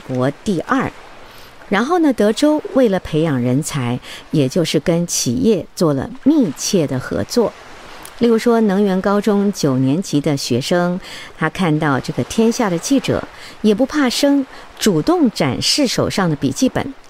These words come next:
他正在为穷国设计净水系统。他说：“以后我要做能源工程师。”所以呢，他们在，呃，学习当中，里面的课程包括了工程、社会、英文、科学。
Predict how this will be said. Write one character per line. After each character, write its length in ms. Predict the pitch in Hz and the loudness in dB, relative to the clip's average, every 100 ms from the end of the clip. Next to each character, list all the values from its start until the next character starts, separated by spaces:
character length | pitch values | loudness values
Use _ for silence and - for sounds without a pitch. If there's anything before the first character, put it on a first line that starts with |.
| - - - | -20 -18 -4
他 100 | 269 | -2
正 280 | - 370 311 | 0 2 2
在 260 | 277 226 208 | 2 0 2
为 300 | 254 277 - - - - | 4 2 2 -10 -20 -14
穷 500 | - - - 165 240 | -6 -2 2 4 4
国 240 | 320 156 143 | 2 0 0
设 300 | - 214 160 | 0 0 0
计 260 | - 160 - | 0 -4 -4
净 360 | - 330 311 160 | -2 2 2 2
水 260 | - 127 - | 0 -2 -2
系 240 | - - | -2 -2
统。 240 | 131 135 - - - - | -2 -2 -6 -12 -20 -10
他 80 | - | -4
说 140 | 180 185 | 0 2
：“以 140 | 139 | 0
后 260 | 135 185 151 | 0 0 2
我 40 | - | 0
要 160 | 147 | 0
做 240 | 151 156 139 - | 0 0 -2 -2
能 300 | 147 139 196 | 0 4 4
源 280 | 202 135 143 | 2 0 0
工 200 | 151 156 | 0 0
程 240 | 160 143 120 | 0 -2 -2
师。” 320 | - - 117 - - - - - - - - - | -2 -2 -4 -6 -20 -20 -20 -20 -18 -18 -18 -6
所 180 | - | 2
以 140 | 311 285 | 4 4
呢， 240 | 269 277 277 - - | 4 2 0 -8 -4
他 160 | 294 | 2
们 100 | 277 | 2
在， 340 | 247 254 208 175 - - | 2 0 0 -2 -8 -8
呃， 360 | - 139 123 - | -2 0 0 -4
学 240 | - 196 | 0 2
习 160 | 233 196 | 2 0
当 200 | 214 214 | 2 2
中， 340 | 220 208 208 | 2 2 2
里 80 | 143 | 0
面 140 | 147 | 0
的 60 | 160 | 0
课 180 | - 170 | 0 -2
程 400 | - 143 139 151 | 0 0 2 0
包 160 | - 165 | 0 -2
括 220 | - 165 | 0 -2
了 100 | 131 | 0
工 280 | 127 180 185 | 0 0 0
程、 280 | - 131 139 | 0 0 0
社 280 | - 185 | 0 -2
会、 220 | 147 165 139 | 0 0 0
英 260 | 160 175 | 0 0
文、 180 | 156 143 | 2 0
科 240 | 147 160 | 0 -2
学。 300 | 151 - 95 | -2 -2 -4